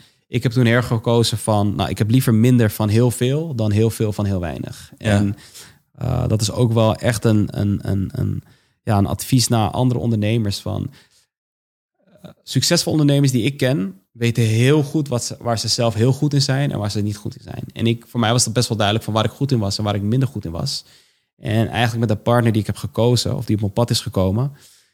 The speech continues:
Speaker 1: die heeft heel erg een soort van mijn zwaktes, eh, weten, eh, te ondervangen. En ik denk dat dat wel een van de belangrijkste punten is als je onderneemt. Wees gewoon heel duidelijk van waar je wel goed in bent en waar je niet zo goed in bent. En als je dingen die je niet goed, waar je niet zo goed in bent, probeer die ontvangen met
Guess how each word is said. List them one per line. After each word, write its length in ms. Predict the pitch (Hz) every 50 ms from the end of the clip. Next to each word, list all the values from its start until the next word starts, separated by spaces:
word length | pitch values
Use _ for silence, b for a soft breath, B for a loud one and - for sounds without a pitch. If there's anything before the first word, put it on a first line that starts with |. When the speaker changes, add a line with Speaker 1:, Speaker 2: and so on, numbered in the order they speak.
| B B
Speaker 1:
die 120 | - 123
heeft 120 | 123 104
heel 100 | 113 113
erg 100 | 117 117
een 60 | 104 -
soort 180 | - 113 -
van 140 | - 113 107
mijn 160 | 110 110 107
zwaktes, 760 | - - - 120 123 - - 107 98 - - - - - _ _
eh, 180 | - 92 95 104 -
weten, 520 | - 107 107 104 - - 95 92 92 - -
eh, 160 | - - 92
te 160 | 87 - -
ondervangen. 580 | - - 78 - 95 - - 113 107 95 - - - _ _ _ _ _ _ - - _
En 240 | _ 107 104 101 101
ik 100 | 101 101
denk 140 | 110 117 110
dat 160 | 113 107 98
dat 180 | 117 120 117 107
wel 340 | 104 117 117 117 113 -
een 180 | 80 117 120 117
van 120 | - 117
de 60 | 117 117
belangrijkste 720 | 107 113 117 117 110 107 104 101 - - - - - - - b b b b b b b b b b b _
punten 320 | _ 127 131 127 117 - -
is 260 | 92 120 113 - -
als 200 | - 123 120 -
je 80 | - -
onderneemt. 840 | - 135 123 113 110 110 110 117 123 139 151 143 143 - - _ _ _ _
Wees 360 | _ 110 98 113 117 127 120 -
gewoon 140 | - 123 107
heel 260 | 98 107 120 123 113
duidelijk 340 | 110 107 104 107 104 104 -
van 160 | - 104 104
waar 120 | 101 101 101
je 100 | 101 98
wel 220 | 98 101 104 110 110
goed 220 | - - 120 117
in 100 | 110 104
bent 200 | 101 98 98 98
en 60 | 98
waar 100 | - -
je 60 | -
niet 140 | - 110 -
zo 60 | 110
goed 220 | 98 - - - -
in 80 | -
bent. 260 | - - 50 - - -
En 100 | - -
als 100 | - 95
je 80 | 98
dingen 180 | 101 107 107 107
die 100 | 104 104
je 60 | 107
niet 120 | 113 117
goed, 140 | 113 - - -
waar 120 | 107 113
je 60 | 110 110
niet 120 | 120 120
zo 100 | - 131
goed 140 | - 131 127
in 100 | 123 117
bent, 220 | 120 123 131 -
probeer 260 | - 120 107 113 113
die 120 | 107 117 -
ontvangen 420 | - 120 110 - 107 104 107 104
met 220 | 104 98 101 -